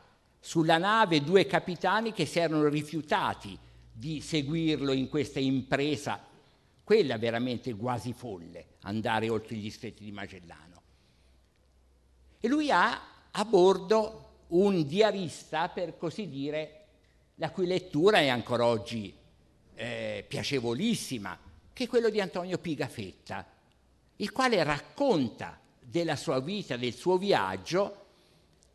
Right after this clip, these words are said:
e ad un certo momento Pigafetta comincia a preparare la morte di Magellano.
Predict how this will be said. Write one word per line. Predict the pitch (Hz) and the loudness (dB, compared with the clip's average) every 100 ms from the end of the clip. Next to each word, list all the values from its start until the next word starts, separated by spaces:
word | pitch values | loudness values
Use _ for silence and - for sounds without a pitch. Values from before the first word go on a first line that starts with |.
| _ _ | _ _
e | 302 | -2
ad | 294 | 2
un | 302 | 2
certo | 277 277 285 | 2 0 0
momento | 262 208 165 139 147 | -2 0 0 -2 -6
Pigafetta | 240 226 214 175 123 - - 165 214 - | -4 0 0 0 -4 -6 -4 -4 -4 -8
comincia | 277 294 302 285 247 | -6 -2 0 0 0
a | 226 | -2
preparare | - 247 269 262 254 233 233 190 135 117 | -2 -2 0 0 2 2 4 4 4 2
la | 117 110 | 0 0
morte | 117 117 - 113 | 2 0 0 -8
di | 104 | -6
Magellano. | 107 101 113 92 90 85 87 85 | -6 -4 -6 -6 -8 -10 -12 -14